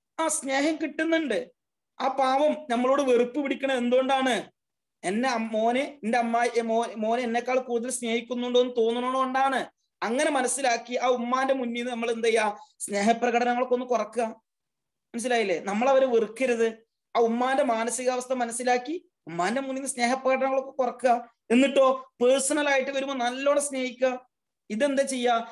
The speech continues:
നമ്മൾ ഉമ്മാന്റെ മുന്നിൽ നിന്ന് ചിലപ്പോ വാശിക്ക് ഒന്നും കൂടി സ്നേഹിക്കും. അപ്പൊ ഉമ്മാക്ക് നമ്മളോട് വെറുപ്പ് കൂടും. ശരിയല്ലേ? അവരെ മുന്നിൽ നിന്ന് നമ്മൾ സ്നേഹിക്കണ്ട. എല്ലാത്ത എത്ര സ്ഥലങ്ങളുണ്ട് നമുക്ക് സ്നേഹിക്കാന്. ശരിയല്ലേ? അവിടെ പോയിട്ട് സ്നേഹിക്കണം. പക്ഷെ ഉമ്മ ഇങ്ങനെ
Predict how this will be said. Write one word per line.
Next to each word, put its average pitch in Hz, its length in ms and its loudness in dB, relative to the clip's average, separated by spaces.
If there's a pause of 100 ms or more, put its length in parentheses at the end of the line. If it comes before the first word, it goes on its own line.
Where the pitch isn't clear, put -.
(140)
നമ്മൾ 226 180 2
ഉമ്മാന്റെ 240 360 2
മുന്നിൽ 233 260 0
നിന്ന് 240 160 -4
ചിലപ്പോ 240 200 -2
വാശിക്ക് 220 460 0
ഒന്നും 220 220 -2
കൂടി 233 140 -2
സ്നേഹിക്കും. 196 500 -6 (320)
അപ്പൊ 220 180 0
ഉമ്മാക്ക് 233 300 2
നമ്മളോട് 233 300 0
വെറുപ്പ് 226 320 2
കൂടും. 220 500 -6 (180)
ശരിയല്ലേ? 233 420 -2 (260)
അവരെ 277 140 6
മുന്നിൽ 302 200 0
നിന്ന് 320 180 2
നമ്മൾ 320 160 2
സ്നേഹിക്കണ്ട. 285 500 0 (420)
എല്ലാത്ത 214 340 0
എത്ര 226 220 -4
സ്ഥലങ്ങളുണ്ട് 208 540 -2
നമുക്ക് 196 220 -6
സ്നേഹിക്കാന്. 196 680 -2 (280)
ശരിയല്ലേ? 220 420 2
അവിടെ - 460 -14
പോയിട്ട് 240 260 -4
സ്നേഹിക്കണം. 240 680 0 (260)
പക്ഷെ 330 420 4 (200)
ഉമ്മ 294 280 6
ഇങ്ങനെ 302 220 6